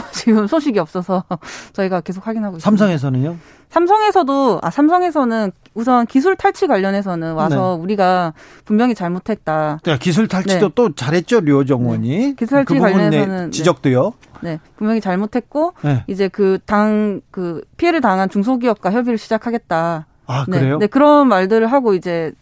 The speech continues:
Speaker 1: 보상협의 등을 이제 시작을 했고요.
Speaker 2: 예.
Speaker 1: 그런데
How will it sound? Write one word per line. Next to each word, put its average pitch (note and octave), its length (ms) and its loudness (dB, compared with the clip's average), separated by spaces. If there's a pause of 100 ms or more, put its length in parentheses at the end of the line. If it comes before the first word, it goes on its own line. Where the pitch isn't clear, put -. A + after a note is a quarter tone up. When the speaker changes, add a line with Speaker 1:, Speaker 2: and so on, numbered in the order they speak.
(200)
Speaker 1:
보상협의 A3+ 460 0
등을 G#3 260 0
이제 D#3 100 -8
시작을 A3 360 -2
했고요. F3+ 460 -2
Speaker 2:
예. D#3+ 200 -2 (220)
Speaker 1:
그런데 A3 320 0